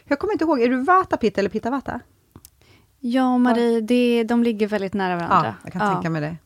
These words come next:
Speaker 2: De ligger väldigt nära varandra. Och, eh, helt ärligt så olika ayurveda-läkare säger li-, lite olika. Vissa s-, vissa kan se ayurveda-läkare titta på mig och bara,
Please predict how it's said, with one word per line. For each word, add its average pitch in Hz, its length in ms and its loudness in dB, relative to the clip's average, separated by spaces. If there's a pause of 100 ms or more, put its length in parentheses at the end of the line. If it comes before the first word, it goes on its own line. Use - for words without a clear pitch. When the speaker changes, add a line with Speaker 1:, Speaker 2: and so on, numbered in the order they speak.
(120)
Speaker 2:
De 226 220 0
ligger 202 240 0
väldigt 185 240 -6
nära 180 180 -8
varandra. 53 340 -10 (360)
Och, 202 480 0
eh, 190 340 -4
helt 214 340 -2
ärligt 196 340 -4
så 185 420 -4 (140)
olika 202 420 -4
ayurveda-läkare 180 680 -6
säger 185 380 -6
li-, 180 120 -6 (160)
lite 185 380 -8
olika. 170 480 -12 (400)
Vissa 220 360 -2
s-, - 180 -6 (160)
vissa 226 460 -4
kan 208 260 -4
se 185 320 -6
ayurveda-läkare 185 680 -6
titta 175 200 -8
på 180 100 -10
mig 175 160 -6
och 165 60 -10
bara, 170 200 -4